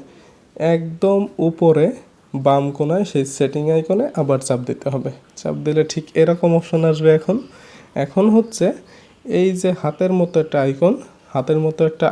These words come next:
আইকনে, এই আইকনটাতে আমাদের চাপ দিতে হবে। আমরা হাতের মতো আইকনটাতে চাপ দিলাম।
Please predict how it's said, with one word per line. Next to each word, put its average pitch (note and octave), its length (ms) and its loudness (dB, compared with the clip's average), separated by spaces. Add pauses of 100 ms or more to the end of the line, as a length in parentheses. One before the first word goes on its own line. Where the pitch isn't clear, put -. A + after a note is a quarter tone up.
আইকনে, D3+ 400 2 (320)
এই C#3+ 140 0
আইকনটাতে D3+ 540 -2
আমাদের D3+ 300 0
চাপ B2 220 0
দিতে - 240 -8
হবে। - 160 -10 (460)
আমরা C3+ 180 0
হাতের C#3+ 220 -2
মতো D#3+ 240 -2
আইকনটাতে D3+ 440 -4
চাপ C#3+ 200 -2
দিলাম। C#3 360 -2